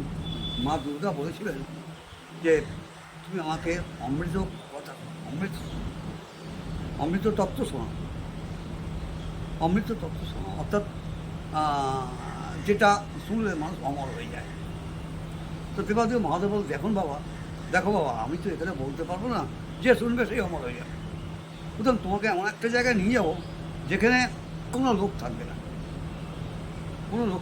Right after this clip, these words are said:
থাকবে না, আমি সেখানে তোমাকে অমরত্ব কথা শোনাবো।" বলে অমরনাথে উনি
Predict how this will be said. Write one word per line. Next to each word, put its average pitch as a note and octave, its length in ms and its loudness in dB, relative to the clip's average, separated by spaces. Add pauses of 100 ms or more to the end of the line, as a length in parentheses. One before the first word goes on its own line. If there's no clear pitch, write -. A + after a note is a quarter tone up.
থাকবে G#3 180 6
না, C4 200 8 (320)
আমি A3+ 180 2
সেখানে F3+ 320 0
তোমাকে F3 240 0
অমরত্ব E3 380 4
কথা D3+ 200 0
শোনাবো।" A#2+ 560 -2 (720)
বলে A#3+ 180 8 (140)
অমরনাথে G3+ 840 6 (180)
উনি A3 200 0